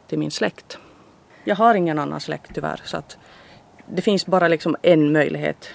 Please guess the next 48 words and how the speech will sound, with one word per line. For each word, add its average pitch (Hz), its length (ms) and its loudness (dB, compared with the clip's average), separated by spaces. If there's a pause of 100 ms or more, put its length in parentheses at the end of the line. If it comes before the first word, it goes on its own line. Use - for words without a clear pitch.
i - 120 -12
det 160 80 -4
här 151 140 -8
livet 151 340 -4
och 156 120 -4
den 165 160 -2
här 196 80 -2
släkten - 580 -6 (460)
skulle 170 220 -2
jag 151 60 2
gärna 156 260 0
ha 151 120 -8
fått 160 180 -10
hålla 170 240 -8
kvar. - 380 -6 (360)
För - 200 -12
den, 160 420 -8 (360)
ja, 156 260 0
ska - 160 -2
jag 160 80 0
säga 160 240 0
den 160 160 0
är 180 120 0
mig 165 200 0
kär 160 300 -6
eller 160 100 -8
ska - 140 -10
jag 165 80 -6
säga 156 180 -6
att 147 100 -10
den 160 160 -4
var 170 180 -4
mig 143 300 -8
kär? - 380 -12
Jag - 120 -8
vet 160 200 -8
inte - 160 -14
riktigt. - 360 -12
Ibland 165 260 0
säger 160 260 -2
jag 151 100 -4
att 151 120 -12
jag 160 80 -8
har 156 100 -6
före 156 220 -8
detta 156 280 -10
släktingar - 600 -10
för - 240 -10